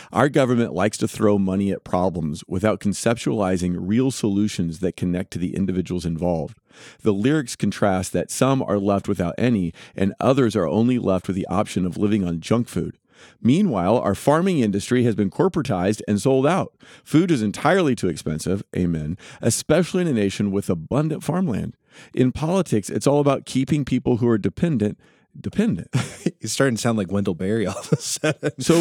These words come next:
Speaker 1: it's railing against that people don't have a lot of options,
Speaker 2: Yes.
Speaker 1: that food's too expensive, that the corporate America is enriching themselves. That's his perspective. He's not against poor people. He himself is one of those.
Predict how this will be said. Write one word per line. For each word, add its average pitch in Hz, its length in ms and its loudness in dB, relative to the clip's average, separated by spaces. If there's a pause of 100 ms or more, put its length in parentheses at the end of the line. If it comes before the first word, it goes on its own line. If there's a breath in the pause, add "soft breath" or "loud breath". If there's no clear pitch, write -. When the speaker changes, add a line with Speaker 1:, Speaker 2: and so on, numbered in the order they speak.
Speaker 1:
it's 135 180 0
railing 175 340 2
against 131 240 0
that 131 100 0
people 135 260 0
don't 92 120 -4
have 120 140 0
a 160 40 2
lot 131 220 2
of 92 80 -2
options, 87 400 -2
Speaker 2:
Yes. - 100 0
Speaker 1:
that 208 100 4
food's 151 380 0
too 156 160 0
expensive, 95 680 -4 (300 loud breath)
that 110 300 2
the 101 80 -6
corporate 147 420 2
America 120 540 2
is 104 180 2
enriching 101 420 0
themselves. 92 520 -2
That's 160 280 -2
his 135 280 -4
perspective. 92 640 -4
He's 131 140 -4
not 165 140 -2
against 101 580 -2 (100)
poor 151 200 0
people. 107 400 0 (140 loud breath)
He 180 220 0
himself 226 440 2
is 143 120 2
one 101 180 0
of 80 120 -4
those. - 300 -12